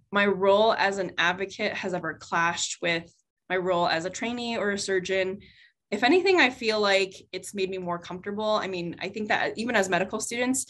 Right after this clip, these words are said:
you advocate for your patients every day. You know, if you see something on rounds, or if you feel like, um, you can do better for a patient, either from contacting their family or speaking up when they have a complaint, I think that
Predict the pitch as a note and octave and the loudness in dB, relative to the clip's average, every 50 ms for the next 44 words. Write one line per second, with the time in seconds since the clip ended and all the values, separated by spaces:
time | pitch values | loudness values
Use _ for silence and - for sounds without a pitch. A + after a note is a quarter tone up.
0 | - - - - _ - - G3+ G#3+ A3 A3+ A#3+ A#3+ A#3+ A3+ - - F3+ G3 F#3+ | -12 -20 -20 -20 _ -10 -4 -4 -2 -2 -2 -4 -4 -2 -2 0 2 2 2 2
1 | G3 G#3 G3+ - G#3 G#3 - G#3 F#3 F#3+ F#3+ - F#3 F3+ F#3 F3 F3 - D#3+ D#3+ | 0 -4 -2 -2 -4 -2 0 0 0 0 2 0 -2 -2 0 -4 -2 -2 -2 -2
2 | E3+ D#3+ D#3 D3+ D3 C#3 C3+ C3 A#2+ - - - - - - - G3 F#3 F3 F3 | -2 -4 -2 0 0 0 0 -2 -4 -6 -10 -12 -20 -16 -8 -2 0 0 0 0
3 | G#3 A3 G#3 - A#3+ A3+ G#3+ A3+ G#3+ G#3 G#3 G#3 G3 G3 F#3 F3 F3 F3 G#3+ B3 | -2 -2 -2 -2 -2 0 0 2 0 2 2 0 0 2 2 0 0 2 4 6
4 | C4 C4 B3 B3 B3 B3+ B3+ - - F#3 F#3+ F#3+ F#3+ F#3+ - G#3 G#3 G#3 - G3+ | 6 6 6 4 4 2 -2 -2 -2 -2 0 0 -2 -2 -2 -4 -4 0 0 0
5 | G3+ G3 G3 F#3+ F#3+ F#3+ F#3+ - _ - - - - - _ _ - F#3+ F#3+ F#3+ | 2 4 4 4 2 2 -2 -6 _ -20 -20 -20 -20 -20 _ _ -8 -6 -6 -6
6 | F#3 F#3 F#3 G#3 G3+ F3 G3 F3+ F#3 F#3+ F#3+ G3 G3 - G3+ G3+ G3 - - F#3+ | -6 -6 -4 -4 -4 -2 -2 0 2 2 2 2 0 0 -4 -4 -4 -2 -4 -2
7 | F#3+ - G3 F3+ F3 E3 - - E3 F3+ F3+ F3 F3 F3 F3 - F3+ F3 F3 E3+ | -2 0 -2 -2 -4 -4 -6 -8 -8 -4 -2 -2 -2 -2 -4 -4 -2 0 0 0
8 | E3+ F3 F3+ - - _ _ _ _ _ _ _ _ _ - - G#3+ G#3 G#3 G#3+ | 0 -2 -6 -8 -12 _ _ _ _ _ _ _ _ _ -2 0 0 2 2 -2
9 | G#3+ A3+ A3+ A3 G#3+ G#3 G#3 G#3 G#3 F#3+ F#3 F3+ F3+ F3 F3 D#3+ D3 D3 C#3+ C#3+ | -4 -4 -2 0 0 0 0 2 2 2 2 2 2 0 -2 -2 -2 -2 -4 -4
10 | C3+ - - F3 F3 F3 E3+ E3+ E3+ E3+ E3+ - - A#3 G#3+ A3 G#3+ G3+ G3 F#3 | -6 -8 -6 -4 0 0 2 2 2 2 0 -2 -4 -4 -4 -2 -2 0 2 2
11 | F3+ F3+ F3+ F3+ F3+ F3 E3+ F3 - F#3 E3+ F3+ F3 - F#3 F3+ F3 - F3 E3 | 2 2 2 0 0 0 -2 -2 -2 -2 -2 -4 -6 -8 -8 -10 -8 -8 -8 -6
12 | D#3+ D#3+ D3+ - - - - _ _ - - - - F#3+ G#3 A#3 A#3 A#3+ A#3 - | -6 -6 -8 -10 -12 -14 -14 _ _ -20 -12 -4 -2 -2 -2 -2 -4 -6 0 4
13 | G3+ F#3 F3+ F3 D3 - - | 6 8 8 6 6 2 -4